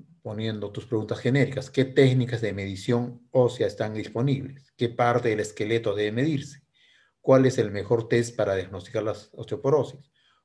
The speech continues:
¿Cómo se deben interpretar los resultados de dichos test? ¿No? Son preguntas que uno se va haciendo, pero después va especificándolo.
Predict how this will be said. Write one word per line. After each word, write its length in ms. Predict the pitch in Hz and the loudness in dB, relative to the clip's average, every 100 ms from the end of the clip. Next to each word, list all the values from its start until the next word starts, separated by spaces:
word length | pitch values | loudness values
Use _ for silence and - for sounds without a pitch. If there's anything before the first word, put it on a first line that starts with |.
| _ | _
¿Cómo 320 | 151 147 139 | 4 6 4
se 140 | 135 | 4
deben 240 | 113 120 117 | 2 4 2
interpretar 600 | 98 95 95 95 117 110 | -2 -4 -4 -2 0 0
los 160 | 98 | -2
resultados 540 | 101 92 95 90 110 104 | -8 -8 -6 -2 -2 -2
de 60 | |
dichos 320 | 101 113 110 - | -4 -4 -4 0
test? 420 | 139 110 - - _ | 0 0 -6 -20 _
¿No? 180 | 139 - _ _ _ _ | -14 -14 _ _ _ _
Son 220 | _ 117 123 | _ -4 2
preguntas 420 | 127 127 127 139 | 2 4 2 0
que 100 | 135 | 0
uno 160 | 127 | 0
se 100 | 117 | 2
va 60 | 123 | 2
haciendo, 480 | 131 165 139 139 - - _ _ | 2 0 0 -2 -8 -18 _ _
pero 180 | 110 98 | -2 -2
después 280 | - 113 | -2 0
va 380 | 117 117 - - - | 2 0 -2 -14 -18
especificándolo. 880 | - - 113 - - 90 90 - | -6 -4 -4 -10 -10 -10 -12 -18